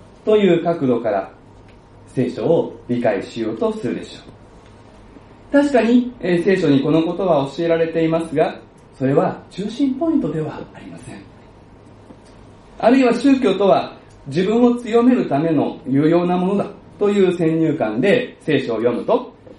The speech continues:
聖書の中で気に入った部分は取り込みますけれども、そうではない部分は耳を傾けない。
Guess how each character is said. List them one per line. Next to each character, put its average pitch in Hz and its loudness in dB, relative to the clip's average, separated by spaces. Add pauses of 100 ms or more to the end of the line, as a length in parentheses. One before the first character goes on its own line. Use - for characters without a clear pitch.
(100)
聖 202 0
書 180 0
の 170 0
中 180 -4
で 190 -4
気 202 -8
に 254 4
入 254 -4
っ - -14
た 240 -2
部 254 -4
分 220 -2
は 190 2
取 135 -2
り 127 -4
込 151 -2
み 151 -2
ま 170 0
す - -20
け 151 -6
れ 135 -2
ど 185 -6
も、 175 -2
そ 262 -2
う - -2
で 254 -2
は 170 -2
な 214 0
い 190 2
部 185 0
分 165 2
は 208 2
耳 131 2
を 190 -2
傾 120 -4
け 175 -2
な 139 0
い。 - -10